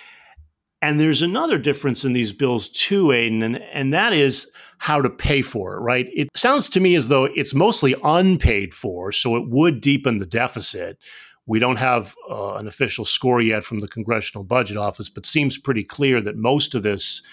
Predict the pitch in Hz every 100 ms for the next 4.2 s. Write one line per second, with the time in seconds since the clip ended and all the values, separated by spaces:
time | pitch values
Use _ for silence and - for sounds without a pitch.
0 | - - _ _ 120 107 117 104 117 101
1 | 95 156 202 180 - 113 107 123 - 107
2 | 113 127 147 135 107 - 117 110 104 101
3 | 135 139 127 113 101 104 104 98 104 95
4 | 98 127